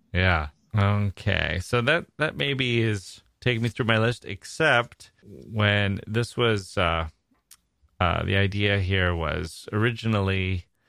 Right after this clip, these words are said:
Speaker 2: suggested by one of our listeners who thought that maybe we should do it, writers and their pets. And so I did want to mention one writer and his
Speaker 1: Mm-hmm.
Speaker 2: pet,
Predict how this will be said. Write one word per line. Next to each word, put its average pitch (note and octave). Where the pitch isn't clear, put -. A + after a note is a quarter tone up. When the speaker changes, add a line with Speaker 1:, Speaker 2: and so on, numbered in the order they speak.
Speaker 2:
suggested G#2+
by F#2+
one F#2+
of F2+
our F2+
listeners G2
who G#2+
thought G#2+
that G2
maybe G#2+
we G2+
should G2
do G2
it, F2+
writers F#2+
and F#2
their D#2
pets. -
And F2
so G#2+
I G2+
did B2+
want A#2+
to G#2+
mention F#2+
one G2+
writer F2
and F#2
his G2
Speaker 1:
Mm-hmm. -
Speaker 2:
pet, -